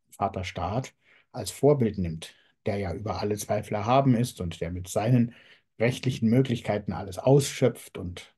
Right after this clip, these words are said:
trickst, so wie man das eben normalerweise tut.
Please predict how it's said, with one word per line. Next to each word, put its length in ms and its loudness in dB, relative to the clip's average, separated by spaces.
trickst, 640 -2
so 320 2
wie 80 4
man 180 4
das 160 2
eben 180 0
normalerweise 680 0
tut. 320 0